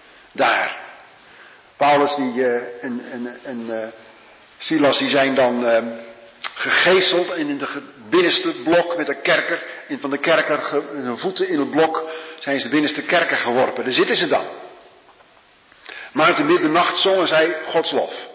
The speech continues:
Reken eens even mee. Hoe lang hebben ze daar gezeten voordat ze begonnen te zingen?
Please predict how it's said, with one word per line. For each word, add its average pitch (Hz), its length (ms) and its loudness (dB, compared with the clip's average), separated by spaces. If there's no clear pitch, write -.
Reken 135 440 2
eens 107 140 -8
even 82 300 -12
mee. 80 240 -14
Hoe 254 260 2
lang 196 360 4
hebben 175 220 0
ze 147 120 -2
daar 127 200 2
gezeten 127 540 0
voordat 123 220 -2
ze - 80 -6
begonnen 117 420 -4
te 113 80 -14
zingen? 92 300 -8